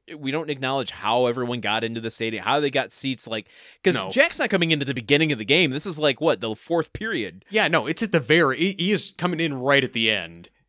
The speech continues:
Speaker 2: And
Speaker 1: <laughs>
Speaker 2: yeah, I,
Speaker 1: But
Speaker 2: I
Speaker 1: the
Speaker 2: get
Speaker 1: cop has a seat, the social worker has a seat, Ben and <laughs> Ollie have seats.
Speaker 2: No, everyone just
Speaker 1: The,
Speaker 2: took off
Speaker 1: the
Speaker 2: work when they
Speaker 1: punks,
Speaker 2: Yeah.
Speaker 1: the punks, the driver of the R V that Louis was in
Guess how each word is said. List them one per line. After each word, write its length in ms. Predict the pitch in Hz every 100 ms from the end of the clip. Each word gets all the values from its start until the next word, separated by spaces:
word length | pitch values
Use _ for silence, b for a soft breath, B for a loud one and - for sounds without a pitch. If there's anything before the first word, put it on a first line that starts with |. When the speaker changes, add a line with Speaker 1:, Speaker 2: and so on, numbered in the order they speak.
| _ _ -
Speaker 2:
And 420 | 131 139 131 208 - 220
Speaker 1:
<laughs> 1040 | - - 349 - 302 - - _ _ -
Speaker 2:
yeah, 160 | 226 196
I, 80 | 202
Speaker 1:
But 160 | 190
Speaker 2:
I 40 | 175
Speaker 1:
the 60 |
Speaker 2:
get 100 | 185 143
Speaker 1:
cop 200 | 147 175
has 200 | 170 151
a 80 | 151
seat, 380 | 160 160 151
the 180 | 131 120
social 380 | 117 165 160 160
worker 340 | 151 151 160
has 200 | 156 151
a 60 | 139
seat, 300 | - 156 151 B B 117
Ben 460 | 120 139 151 160 160 -
and 400 | 127 120 120 131
<laughs> 80 | -
Ollie 420 | 131 131 170 156 -
have 200 | 156 139
seats. 560 | - 160 165 165 - - B B
Speaker 2:
No, 140 | 208 - -
everyone 420 | 208 302 294 262
just 240 | 247 170
Speaker 1:
The, 200 | 160 196
Speaker 2:
took 80 | 190
off 220 | 202 175
Speaker 1:
the 80 | -
Speaker 2:
work 300 | 147 120 101
when 180 | - 147
they 120 | 143
Speaker 1:
punks, 120 | 143 131 B B B B -
Speaker 2:
Yeah. 140 | 185 - _
Speaker 1:
the 200 | - 165
punks, 320 | - 220 233 -
the 140 | 190
driver 600 | 160 175 220 247 226 208
of 160 | 196 165
the 100 | 175
R 200 | 196 190
V 220 | 170 214
that 160 | 185 -
Louis 300 | 214 269 156
was 200 | 127 110
in 260 | 110 98